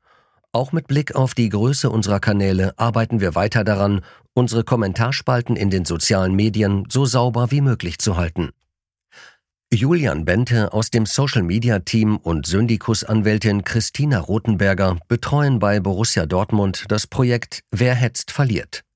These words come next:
Rothenberger ist beim B V B zuständig für alle rechtlichen Belange auf und neben dem Platz. Sie erklärt:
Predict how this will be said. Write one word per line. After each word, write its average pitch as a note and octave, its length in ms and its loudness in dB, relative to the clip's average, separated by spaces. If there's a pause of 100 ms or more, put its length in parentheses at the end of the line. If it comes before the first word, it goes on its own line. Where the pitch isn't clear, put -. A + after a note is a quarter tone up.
(760)
Rothenberger C3 600 2
ist - 180 -6
beim F#2 220 0
B G2+ 120 0
V G2+ 200 0
B G#2+ 220 0
zuständig A#2 680 0
für - 240 0
alle B2 280 0
rechtlichen G#2 460 -2
Belange F#2 460 0
auf G#2 460 -2
und C3+ 200 0
neben A#2+ 300 0
dem F2+ 160 0
Platz. - 460 -6 (420)
Sie D3+ 180 0
erklärt: B2+ 540 0